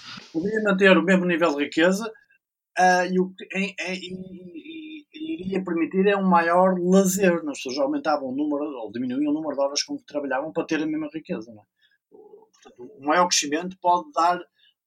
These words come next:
ah, maior, <laughs> maior tempo de lazer. Ah, mas é essa sensação de ano a ano sentir essa mudança que confere o bem-estar.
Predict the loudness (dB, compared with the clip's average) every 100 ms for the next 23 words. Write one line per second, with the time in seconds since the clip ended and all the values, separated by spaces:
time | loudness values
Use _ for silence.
0 | -8 -4 -4 -4 -8 -14 -10 -4 -2 0
1 | 2 2 0 -4 -8 -12 -16 -16 -6 -6
2 | -2 0 2 0 -4 -8 -8 -10 -10 -8
3 | -10 -10 _ -20 -18 -6 -4 -2 0 4
4 | 6 8 6 4 0 -2 -4 -6 -6 -4
5 | -2 -2 -6 -10 -18 -14 -4 0 0 0
6 | 0 0 -2 -6 -6 -4 -6 -6 -8 -6
7 | -8 -8 -12 -14 _ _ _ _ _ _
8 | -4 -2 -2 -4 -10 -10 -8 -6 -6 -4
9 | -6 -4 -4 -2 -2 -4 -6